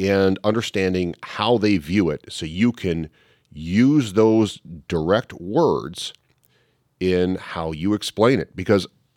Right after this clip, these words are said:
one of the most frustrating things as, uh, an exercise practitioner or coach or trainer or whatever you wanna call yourself, 'cause it really doesn't matter, um, is how you relate to the people that you wanna work with.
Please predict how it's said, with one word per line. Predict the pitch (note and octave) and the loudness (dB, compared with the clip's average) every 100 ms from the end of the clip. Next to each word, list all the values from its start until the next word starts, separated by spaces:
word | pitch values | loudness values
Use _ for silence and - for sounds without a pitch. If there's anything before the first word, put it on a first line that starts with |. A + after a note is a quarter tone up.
| _ | _
one | - F#2 B2+ | -4 4 6
of | |
the | C3 | 8
most | A2+ - | 6 4
frustrating | - G#2+ - A#2 A2 | -6 -4 -2 0 0
things | F#2 F2 D#2 D2+ - - | 0 0 -2 -6 -10 -6
as, | E2 D#2+ D2+ D2 - - - - _ - | -2 0 -2 -4 -8 -14 -20 -20 _ -6
uh, | C#2 | -4
an | D#2+ | -2
exercise | F2+ - D2+ D#2+ D#2 D2 C#2+ - - - | -2 -2 -6 -4 -2 -4 -6 -12 -16 -10
practitioner | D2+ - A#2 - G2 F#2 F2 | -8 -2 0 2 4 4 4
or | C2+ - | 2 -2
coach | G2+ F#2+ F2+ - | 2 2 0 -6
or | - | -12
trainer | - F#2+ F2+ E2+ E2 D#2+ | -4 0 2 2 0 -2
or | - G1+ | -4 -8
whatever | D#2 F#2 F2 | -2 0 0
you | D#2 | 0
wanna | D2+ | -2
call | - C#2 | -4 -6
yourself, | C2+ - C#2 | -6 -6 -8
'cause | D2 B1+ | -10 -12
it | - | -12
really | - - | -12 -12
doesn't | C2+ C2+ | -14 -16
matter, | C#2 C2+ - - - - - | -16 -16 -18 -20 -20 -14 -6
um, | D2+ C#2 B1+ - _ _ _ _ _ _ - | -4 -4 -6 -12 _ _ _ _ _ _ -6
is | - B2 E2+ F2 - _ _ _ | 4 6 6 2 -8 _ _ _
how | - A2 C3 | -4 2 2
you | C3 | 2
relate | G#2+ F2+ F2+ | 2 0 0
to | G2 | -2
the | G#2 | -6
people | E2+ D#2+ E2+ | -4 -4 -4
that | D#2+ E2 - | -2 -4 -6
you | D#2 F#2 A2+ | -4 0 0
wanna | F2 G#2 | 2 2
work | B2+ F3 - | 2 -2 -4
with. | - - | -6 -8